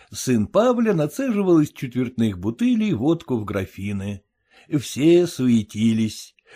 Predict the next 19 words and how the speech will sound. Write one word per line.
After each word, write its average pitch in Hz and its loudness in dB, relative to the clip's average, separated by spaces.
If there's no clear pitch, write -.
слышались 151 0
слова. 120 0
"Господи, 302 -4
да 302 -2
где 339 2
же 254 -2
эта 294 0
расписная 294 0
тарелка-то? 214 0
Куда 339 2
это 320 2
ключ-то 320 4
девался? 247 0
Марья, 294 6
где 320 4
моя 330 4
юбка 277 4
с - -8
фалборнами?" 254 4